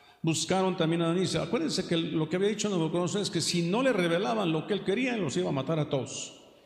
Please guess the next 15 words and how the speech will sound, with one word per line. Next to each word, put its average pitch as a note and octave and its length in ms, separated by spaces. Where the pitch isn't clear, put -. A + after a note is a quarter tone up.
Pero, C#3 680
pero C#3+ 200
Daniel G3+ 520
le D#3+ 120
dijo D#3 180
a D3+ 60
sus D#3+ 180
amigos, G#3 340
"Vamos D#3 280
a F#3 40
orar". - 640
Y E3+ 160
Dios D#3+ 300
le D3 160
reveló B2+ 480